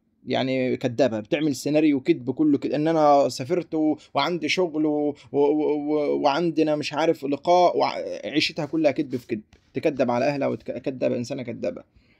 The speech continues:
وما تقرأ كتب، ما عمرها، ما عمرها قرأت كتب. آه، آه،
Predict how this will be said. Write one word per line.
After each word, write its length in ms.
وما 220
تقرأ 320
كتب، 280
ما 120
عمرها، 360
ما 100
عمرها 400
قرأت 300
كتب. 220
آه، 760
آه، 500